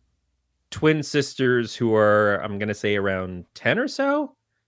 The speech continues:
and her younger brother, Antonito, who is closer to, like, five or six, I think. And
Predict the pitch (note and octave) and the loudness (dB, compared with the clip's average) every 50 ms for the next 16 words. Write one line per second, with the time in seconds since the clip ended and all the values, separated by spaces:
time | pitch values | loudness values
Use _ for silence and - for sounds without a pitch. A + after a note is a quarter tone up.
0 | _ _ _ _ _ _ B2+ A#2+ A#2+ A#2+ A#2 A2+ A2 B2 A#2+ A#2+ A#2+ A#2+ G#2+ A#2 | _ _ _ _ _ _ -2 0 2 2 2 2 2 2 2 2 0 0 0 2
1 | A#2+ A#2+ A2+ A#2 A2 A2 G#2+ G#2+ G#2+ G#2+ G#2+ - - A#2 A2+ - - A2+ A#2 A#2+ | 0 2 2 4 4 4 4 4 4 4 2 2 2 0 0 0 0 0 2 2
2 | A#2+ A2+ A2 A2 G#2+ F2+ G2+ G#2+ G#2+ G#2 G#2 G#2 G2 - - G2+ G2+ G2+ G2 F#2 | 4 2 2 2 0 0 0 -2 0 0 0 0 -2 -2 0 0 0 0 0 -2
3 | F#2 - - - G#2+ G2+ F2+ - G#2 F2 F2 D#2+ E2 E2 - - _ - D#2+ D2+ | -6 -10 -6 -2 0 0 0 0 -4 -6 -2 -2 -2 -4 -4 -6 _ -2 -2 -2
4 | D2 D2+ - - - - - - - - - - - _ _ - - - - - | -2 -4 -6 -6 -6 -6 -8 -6 -10 -12 -12 -14 -16 _ _ -8 -6 -6 -6 -8
5 | - _ - _ _ _ _ _ _ _ _ _ _ _ _ _ _ _ _ _ | -8 _ -20 _ _ _ _ _ _ _ _ _ _ _ _ _ _ _ _ _
6 | _ _ _ - A2 G2+ G2+ G#2 G#2+ G#2 G#2 G2+ G2+ G2+ G2 F#2+ - - - | _ _ _ -2 0 2 2 4 2 2 2 0 0 -2 -2 -4 -6 -12 -18